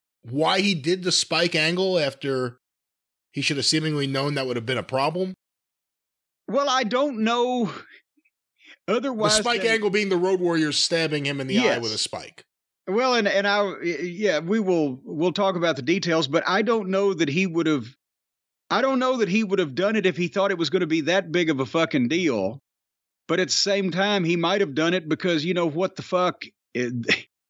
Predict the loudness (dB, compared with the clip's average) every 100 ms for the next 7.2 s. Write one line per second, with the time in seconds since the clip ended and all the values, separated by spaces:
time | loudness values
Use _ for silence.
0 | _ _ _ _ -2 0 0 0 0 0
1 | 0 -2 0 0 0 0 0 -2 0 -2
2 | -2 -2 0 0 0 0 2 0 2 0
3 | 0 0 2 2 2 2 0 0 -2 0
4 | 0 0 0 0 0 2 0 0 0 0
5 | 0 0 -2 0 0 0 -2 0 0 2
6 | 0 2 0 2 0 0 0 0 0 -2
7 | -2 -10